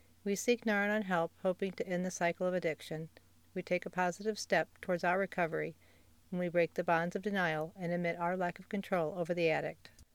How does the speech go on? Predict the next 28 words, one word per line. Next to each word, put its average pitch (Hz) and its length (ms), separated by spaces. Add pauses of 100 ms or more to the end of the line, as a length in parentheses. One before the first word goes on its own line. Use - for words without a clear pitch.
(680)
In 196 100
our 196 120
struggle 202 380
to 240 160
control 220 360
the 196 160
addict, 170 320 (180)
we 196 60
may 185 160
find 185 240
it 180 100
difficult 185 500
to - 120
admit 170 280
we 175 100
have 175 160
lost 170 320
ourselves. 165 500 (480)
Trying 180 260
to - 120
control 196 400
others, 175 400 (320)
coupled 196 320
with 196 180
ignoring 180 400
our 170 140
own 180 200
needs, 170 400